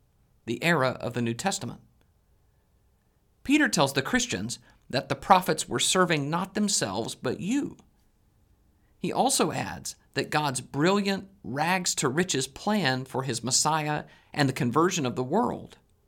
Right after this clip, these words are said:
are things into which angels long to look.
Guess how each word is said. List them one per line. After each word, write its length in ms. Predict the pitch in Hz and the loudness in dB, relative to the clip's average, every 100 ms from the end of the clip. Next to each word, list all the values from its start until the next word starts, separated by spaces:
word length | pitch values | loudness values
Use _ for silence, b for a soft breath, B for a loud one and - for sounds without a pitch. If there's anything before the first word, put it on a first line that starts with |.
| _ _ _ _ _ _ _ | _ _ _ _ _ _ _
are 120 | 135 | 0
things 520 | 135 - 220 214 190 170 | 0 0 2 2 2 0
into 180 | 151 | 0
which 220 | 131 - - | 2 0 -2
angels 560 | 202 254 220 120 82 - | 0 2 2 2 0 0
long 340 | 120 127 123 | 0 0 -2
to 100 | 123 | -2
look. 380 | 120 107 - - | 0 -2 -4 -16